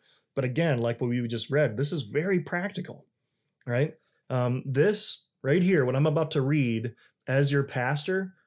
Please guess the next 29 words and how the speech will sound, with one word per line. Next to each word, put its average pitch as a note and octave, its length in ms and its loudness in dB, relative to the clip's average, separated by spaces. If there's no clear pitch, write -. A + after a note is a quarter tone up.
keeps D3+ 280 0
me C3+ 140 2
up A#2 160 -2
at G2+ 100 -4
night. G2 200 -12
This D#3 300 2
is D3 100 2
what C#3 160 2
keeps C3 240 -4
me A#2 120 -2
up A2 160 -6
at A2+ 100 -8
night G#2+ 160 -8
right A#2 160 -2
here. A2 260 -4
"They C#3+ 500 4
will D3 100 4
secretly D3 540 4
introduce C#3+ 420 4
destructive B2+ 540 -2
heresies, C#3+ 580 2
even C3 220 2
denying A#2+ 360 2
the A#2 60 2
sovereign A#2+ 440 0
Lord A2+ 280 2
who G#2+ 140 -6
bought A2 300 -4
them, G2+ 260 -18